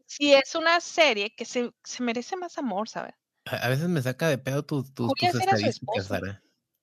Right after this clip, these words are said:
Speaker 1: ¿De qué?
Speaker 2: <laughs> Como, como que
Speaker 1: ¿De
Speaker 2: haces
Speaker 1: qué?
Speaker 2: una, unas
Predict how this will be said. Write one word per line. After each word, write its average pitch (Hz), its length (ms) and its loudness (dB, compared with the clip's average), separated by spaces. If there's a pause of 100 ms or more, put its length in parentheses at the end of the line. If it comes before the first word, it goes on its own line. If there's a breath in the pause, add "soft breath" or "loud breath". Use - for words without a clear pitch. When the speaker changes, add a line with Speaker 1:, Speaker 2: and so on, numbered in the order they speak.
(440)
Speaker 1:
¿De 214 140 -2
qué? 175 100 -8
Speaker 2:
<laughs> - 320 -10 (600)
Como, 117 260 0
como 117 180 4
que 131 120 4 (100)
Speaker 1:
¿De 170 100 -2
Speaker 2:
haces - 20 -6
Speaker 1:
qué? 170 100 -4
Speaker 2:
una, 175 200 0
unas 160 280 0